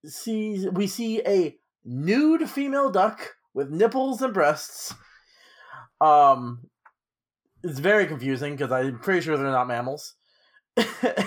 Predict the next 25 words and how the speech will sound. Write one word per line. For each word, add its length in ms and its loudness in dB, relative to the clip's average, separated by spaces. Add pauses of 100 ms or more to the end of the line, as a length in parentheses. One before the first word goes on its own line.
(360)
And 280 0
he 60 0
gets 220 -8
sucked 340 0 (300)
into 220 2
space, 340 0
and 80 0
we 80 2
get 160 0
a 200 2 (300)
nice, 720 0 (160)
um, 400 0 (1200)
voiceover 1200 0
about 840 0 (720)
space 840 -4
and 140 -4
how 440 0
mysterious 640 -4
and 100 -8
strange 460 -6
things, 260 -6
kinda 180 0
like 140 0
Star 300 -2
Trek-y, 420 -6